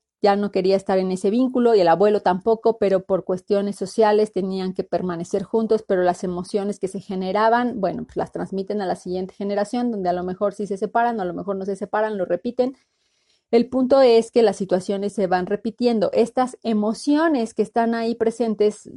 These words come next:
tú las sientes en tus relaciones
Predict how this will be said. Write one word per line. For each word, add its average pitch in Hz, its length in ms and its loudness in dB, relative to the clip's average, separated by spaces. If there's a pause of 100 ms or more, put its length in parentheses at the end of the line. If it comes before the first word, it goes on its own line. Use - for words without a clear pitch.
(120)
tú 240 120 0
las 214 200 2
sientes 277 800 0
en 190 240 -4
tus 190 140 -4
relaciones 247 800 -2